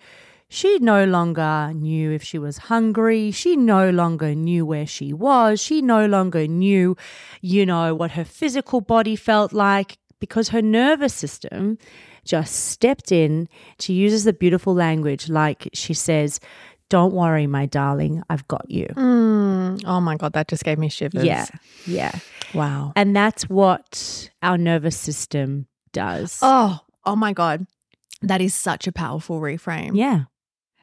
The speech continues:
Speaker 2: That is such a powerful
Speaker 1: Yeah.
Speaker 2: reframe. That just hit me. Your nervous system is not there to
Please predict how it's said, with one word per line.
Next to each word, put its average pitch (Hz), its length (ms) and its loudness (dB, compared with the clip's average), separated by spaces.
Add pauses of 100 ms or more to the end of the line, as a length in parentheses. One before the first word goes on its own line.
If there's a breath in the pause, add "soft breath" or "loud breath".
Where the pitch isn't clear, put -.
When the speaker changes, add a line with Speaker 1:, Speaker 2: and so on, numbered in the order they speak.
Speaker 2:
That - 120 0
is 208 120 4
such - 380 -2
a 233 60 4
powerful 185 320 2
Speaker 1:
Yeah. 226 200 2
Speaker 2:
reframe. 175 120 0
That 160 160 -2
just - 160 -8
hit - 280 -10
me. 135 220 -8
Your 180 180 -4
nervous 175 460 -2
system 165 640 -8 (680)
is 180 200 2
not 185 340 4
there 190 420 2
to 185 240 -2